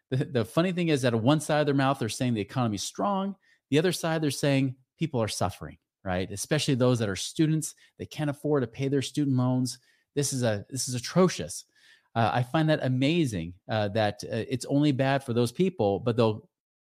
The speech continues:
claim all the credit that the economy is strong because of the policies they've made. The truth is, their policies really don't do anything to help our economy. Usually it hinders us. Uh, secondly,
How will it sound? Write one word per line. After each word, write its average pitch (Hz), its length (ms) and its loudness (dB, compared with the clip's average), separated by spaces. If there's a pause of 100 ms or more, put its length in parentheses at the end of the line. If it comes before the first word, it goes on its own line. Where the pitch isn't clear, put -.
(120)
claim 170 440 2
all 156 200 4
the 156 80 2
credit 135 420 2
that 113 260 2
the 117 120 4
economy 131 380 2
is 110 100 -2
strong 139 360 0
because 117 320 0
of 107 120 -4
the 104 80 -4
policies 107 440 0
they've 92 220 -4
made. 87 320 -4 (520)
The 147 60 -2
truth 269 300 2
is, 113 260 2
their 147 140 2
policies 110 480 2
really 127 180 2
don't 110 180 -2
do 104 200 -4
anything 117 540 2
to 101 100 -10
help 104 240 -4
our 92 80 0
economy. 107 640 -2
Usually 143 380 0
it - 60 -6
hinders 104 360 -2
us. 95 300 -2 (520)
Uh, 113 320 4
secondly, 147 720 0